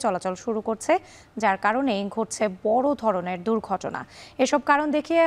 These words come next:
হাইকোর্টে রিট করা হয়। রিটের শুনানি শেষে নির্দেশনার পাশাপাশি ব্যাটারি চালিত রিকশা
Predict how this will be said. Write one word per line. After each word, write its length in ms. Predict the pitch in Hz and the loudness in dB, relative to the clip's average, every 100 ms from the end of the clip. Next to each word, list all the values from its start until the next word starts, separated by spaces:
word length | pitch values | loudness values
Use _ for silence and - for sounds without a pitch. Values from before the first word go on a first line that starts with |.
| 277 | 4
হাইকোর্টে 440 | 240 233 233 247 233 208 | 0 0 -2 0 0 0
রিট 180 | 294 - 240 | -2 0 0
করা 200 | 202 185 | 0 2
হয়। 140 | 226 466 - _ - | 0 0 -8 _ -4
রিটের 220 | 220 220 - | -2 -2 -2
শুনানি 280 | 226 214 208 | -2 -2 -4
শেষে 200 | 226 277 294 | -4 -2 0
নির্দেশনার 520 | 220 185 196 196 185 196 | 0 -2 -4 -4 -4 -4
পাশাপাশি 400 | - 247 269 196 202 | -4 -4 -4 -4 0
ব্যাটারি 300 | 202 208 262 277 | 0 2 -2 0
চালিত 220 | 214 185 180 | 0 0 -2
রিকশা 240 | 180 - | -4 0